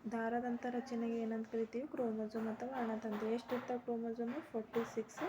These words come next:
ಇರ್ತವೆ. ಎಷ್ಟು ಪೇರು? ಟ್ವೆಂಟಿ ತ್ರೀ, ಟ್ವೆಂಟಿ ತ್ರೀ ಪೇರ್ಸ್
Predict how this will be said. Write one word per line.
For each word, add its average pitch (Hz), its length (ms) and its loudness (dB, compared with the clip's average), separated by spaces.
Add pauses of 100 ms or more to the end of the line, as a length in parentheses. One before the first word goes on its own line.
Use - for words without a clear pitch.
(480)
ಇರ್ತವೆ. 226 320 2
ಎಷ್ಟು 247 240 0
ಪೇರು? 247 500 2
ಟ್ವೆಂಟಿ 233 380 2
ತ್ರೀ, 254 300 -2
ಟ್ವೆಂಟಿ 226 440 0
ತ್ರೀ 233 220 0
ಪೇರ್ಸ್ 220 540 -2